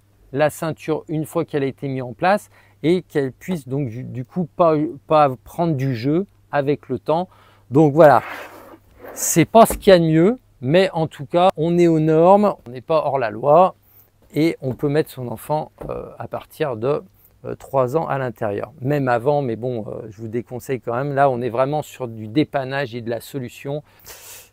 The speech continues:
Donc, si on résume,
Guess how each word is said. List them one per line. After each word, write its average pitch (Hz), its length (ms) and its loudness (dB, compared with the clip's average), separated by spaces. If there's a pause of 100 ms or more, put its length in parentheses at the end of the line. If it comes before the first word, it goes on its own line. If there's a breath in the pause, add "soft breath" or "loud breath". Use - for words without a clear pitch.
(200)
Donc, 269 380 8 (1000)
si - 200 2
on 220 60 8
résume, 190 480 8